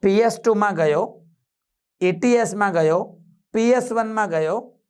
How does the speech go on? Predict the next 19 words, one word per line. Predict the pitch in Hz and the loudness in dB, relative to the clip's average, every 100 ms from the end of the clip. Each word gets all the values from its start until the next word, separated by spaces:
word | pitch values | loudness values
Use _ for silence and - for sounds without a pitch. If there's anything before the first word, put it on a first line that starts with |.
| - | -4
અને | 233 226 | -2 -2
એન | 202 196 | -2 -4
એ | |
ડી | 170 165 | -6 -8
પી | 143 139 | -6 -4
ને | |
મળ્યો. | 185 160 120 - _ _ _ _ _ | -2 -2 -4 -10 _ _ _ _ _
ચલો, | - 233 196 | -4 0 2
હવે | 226 | 0
આપણે | 226 226 202 | -2 -4 -6
ઓપ્શન | 160 220 208 | -6 -8 -6
ગણીએ | 180 170 160 | -8 -8 -8
આમાં. | 156 180 254 - _ _ _ _ | -6 -8 -10 -16 _ _ _ _
તો | 214 214 - - | -2 -2 -4 -8
ક્યાંથી | 226 220 247 214 | -4 -2 -2 -4
ગણી | 214 202 | -4 -2
શકાય? | 190 175 185 180 | -4 -2 -4 -4
તો | |
કે | 175 | -2